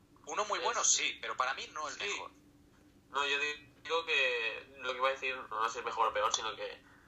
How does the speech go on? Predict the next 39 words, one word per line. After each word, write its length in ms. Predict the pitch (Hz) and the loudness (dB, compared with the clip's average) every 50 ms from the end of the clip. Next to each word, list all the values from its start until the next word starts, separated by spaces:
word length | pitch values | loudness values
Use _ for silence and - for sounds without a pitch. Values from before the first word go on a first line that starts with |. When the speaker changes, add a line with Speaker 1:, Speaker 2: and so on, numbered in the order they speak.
| - - - | -18 -8 -6
Speaker 2:
el 120 | 123 120 | -2 0
Joker 300 | 123 120 - 131 127 120 | 2 2 2 2 0 0
del 560 | 123 127 123 120 117 117 113 110 110 - - - | 0 0 2 2 0 0 -2 -6 -10 -14 -4 0
Caballero 260 | 117 117 120 120 117 | 2 4 4 4 2
Oscuro, 560 | 117 - 127 120 127 127 127 127 123 120 - - - - - - - | 0 -2 -2 0 2 4 2 2 0 -4 -10 -18 -20 -20 -20 -20 -20
si, 200 | - - - 131 120 - - - | -20 -16 -14 -14 -14 -14 -14 -10
si 280 | 117 113 110 110 107 - | -6 -4 -4 -4 -4 -2
comparas 500 | - 113 104 - - 120 131 131 127 131 | -2 -2 2 6 6 8 8 6 4 0
un 80 | 131 - | 2 2
poco 180 | 123 120 117 | 2 4 4
con 120 | 120 117 113 | 2 0 -2
los 140 | 113 113 - | -2 -6 -4
cómics, 400 | - 120 120 120 127 123 - - | -4 -4 -2 -2 -4 -8 -10 -8
pues 220 | - 113 104 - 110 | -6 -6 -6 -2 0
realmente 400 | 107 107 107 104 104 - 120 117 | 0 0 0 0 -4 -4 -2 0
no, 240 | 113 107 104 101 - | 0 0 0 -2 -4
no 340 | - - - - - - 117 | -10 -16 -20 -14 -8 -4 0
es 60 | 117 | 2
Speaker 1:
Es 80 | - | 2
que 80 | 127 - | 2 2
Speaker 2:
el 60 | 123 | 2
Joker, 180 | 131 120 120 117 113 113 | 2 2 2 2 0 -2
Speaker 1:
realmente 360 | 107 104 - 101 104 - - | 0 -2 -2 -4 -6 -4 0
no 60 | 135 135 | 0 0
Speaker 2:
Joker. 160 | 143 143 110 104 | 2 0 -2 -4
Speaker 1:
tiene 160 | 170 151 135 | -4 -4 -2
nada 260 | 131 131 127 123 117 | -2 0 0 0 0
de 140 | 113 110 110 143 | -2 -2 -4 -4
Joker, 260 | 165 160 - 98 101 | -6 -4 -6 -6 -4
es 120 | 104 107 - | -4 -4 -4
que 160 | - 123 120 | -4 -6 -8
en 720 | 113 - 107 - - - - 117 120 - - - 117 123 120 | -8 -8 -12 -18 -20 -18 -16 -16 -16 -16 -16 -14 -10 -6 -4
las 120 | 107 - | -4 -4
pelis 440 | - - 123 135 139 - - - - - - - | -4 -4 -4 -4 -4 -4 -6 -6 -8 -12 -16 -14
es 200 | - 120 - - | -8 -6 -6 -6
un 180 | 139 135 - 113 | -6 -8 -8 -6
anarquista 680 | 107 104 98 98 - - - 147 - - - - - - - - - - - - | -6 -4 -4 -4 -6 -2 2 2 2 2 0 -4 -14 -16 -18 -20 -20 -20 -18 -16
y, 160 | 101 - 101 | -16 -14 -12
Speaker 2:
Sí. 340 | 101 - - 135 131 120 | -12 -8 -4 -2 0 0